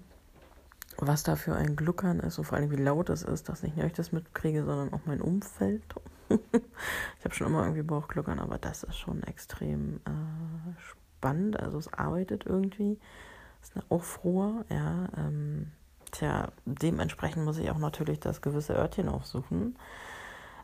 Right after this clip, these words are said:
Ähm, ja, mehrmals, äh, Tag, ich glaube, jede Stunde fast, was echt, ähm, schon eine Herausforderung ist. Ich glaube, es wird halt einfach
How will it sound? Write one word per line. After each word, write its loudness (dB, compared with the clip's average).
Ähm, 2
ja, 4
mehrmals, 2
äh, 0
Tag, -2
ich -6
glaube, -2
jede -2
Stunde 0
fast, -4
was -8
echt, -6
ähm, -4
schon -4
eine 4
Herausforderung 4
ist. -2
Ich -4
glaube, -2
es -6
wird -4
halt -2
einfach -4